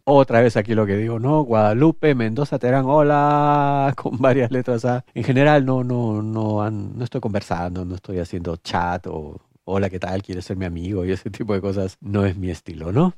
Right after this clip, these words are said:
Aquí Paola Andrea Martínez Espinosa recomendó nuestro sitio web. "Son muy ciertas las cosas que nos dicen semanalmente". Muchas gracias, muy amable por tus palabras, Paola. Bueno, aquí me escriben varios, en fin,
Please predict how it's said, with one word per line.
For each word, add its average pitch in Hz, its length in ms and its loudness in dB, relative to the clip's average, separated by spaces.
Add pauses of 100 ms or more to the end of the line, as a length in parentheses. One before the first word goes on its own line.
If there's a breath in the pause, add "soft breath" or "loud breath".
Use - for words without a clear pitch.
(300)
Aquí 117 420 4
Paola 113 460 4
Andrea 110 260 0
Martínez 104 400 -4
Espinosa 123 520 -2
recomendó 92 640 -4
nuestro 90 400 -6
sitio 90 500 -6
web. 147 260 0 (200 soft breath)
"Son 135 260 2
muy 123 180 0
ciertas 127 400 -4
las 95 120 -2
cosas - 320 -6
que 101 120 -8
nos 92 160 -6
dicen 110 260 -4
semanalmente". 98 720 -4
Muchas 90 420 -6
gracias, 85 400 -8
muy 87 200 -6
amable 90 380 -4
por 85 160 -14
tus 85 140 -14
palabras, 85 560 -8
Paola. 85 540 -10 (120)
Bueno, 185 180 4
aquí 123 260 0
me 117 80 2
escriben 104 540 0
varios, 98 440 0
en 87 100 -4
fin, 90 440 -2